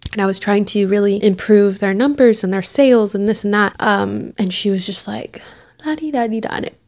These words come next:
freaking pissed me off. And that's one thing, like, one thing my parents taught me is how to work hard. Like, and if you do a job, you're gonna do it right and you're gonna put your whole chest and heart and soul and passion into it. That's what I was everywhere.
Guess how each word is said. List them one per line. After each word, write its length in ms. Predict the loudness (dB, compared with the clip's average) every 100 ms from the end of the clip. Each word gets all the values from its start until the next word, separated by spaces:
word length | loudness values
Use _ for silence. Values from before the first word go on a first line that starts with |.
| _ -4
freaking 340 | -2 0 -4
pissed 300 | -6 -6 -4
me 80 | -4
off. 200 | -4 -2
And 120 | -2
that's 200 | -2 2
one 180 | 0 2
thing, 380 | 0 0 0 0
like, 200 | -2 0
one 240 | 0 2
thing 340 | 4 4 4
my 200 | 2 2
parents 520 | -2 -2 0 2 0 -4
taught 300 | -2 -2 0
me 240 | 2 2 2
is 160 | -2
how 240 | -2 -2 -2
to 200 | 0 0
work 240 | -2 -4
hard. 600 | -10 -8 -2 -2 -2 -4
Like, 260 | -4 -6 0
and 80 | 2
if 140 | 2
you 120 | 0
do 240 | 0 2 4
a 60 |
job, 360 | 4 4 2 2
you're 100 | 2
gonna 180 | 2 0
do 200 | 0 0
it 60 |
right 280 | 0 0 0
and 100 | -2
you're 100 | -2
gonna 140 | -2 -2
put 260 | 0 -2
your 120 | 0
whole 640 | -4 0 2 4 2 -2 -12 -12
chest 420 | -4 0 0 0 -2
and 220 | -4 -2
heart 300 | -2 -2 -2
and 180 | -2 0
soul 280 | 2 4
and 120 | 4 -2
passion 320 | -6 -2 0
into 280 | 0 2 -2
it. 120 | 0
That's 360 | 2 2 0 -2
what 200 | 2 4
I 120 | 4
was 500 | 4 2 0 -2 -6 _ _
everywhere. 580 | 0 2 4 4 4 2